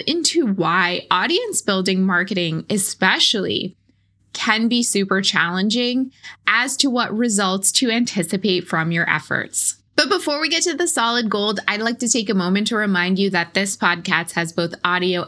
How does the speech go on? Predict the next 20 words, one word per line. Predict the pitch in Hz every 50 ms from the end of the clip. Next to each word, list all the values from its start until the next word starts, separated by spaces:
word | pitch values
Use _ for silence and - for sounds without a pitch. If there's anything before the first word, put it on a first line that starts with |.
| - -
and | 214 214 226 240 240 202
video, | 214 196 208 202 202 202 202 202 220 - - - - -
so | _ - - 254
you | 226 240 262 262
can | 294 277 254
either | 262 233 240 220 202
listen | 180 185 196 202 - 220 208 196
on | 190 185 180
your | 180 170 170
favorite | 170 - 190 175 180 175 185 180 - -
podcast | - 165 165 170 - - - - 190 - -
platform | - 247 240 226 - - 240 226 226 226 220 226 - - _
or | 220 233 247 254 262
watch | 254 226 208 214 202 -
on | 214 202 202
YouTube | 196 196 196 196 196 - 214 196 180
by | 190 196 202
searching | 208 - - 175 175 170 - 170 165 170 160 -
Joy | - - 170 160 156
Joya. | 147 156 151 151 139 135 143 151 - 160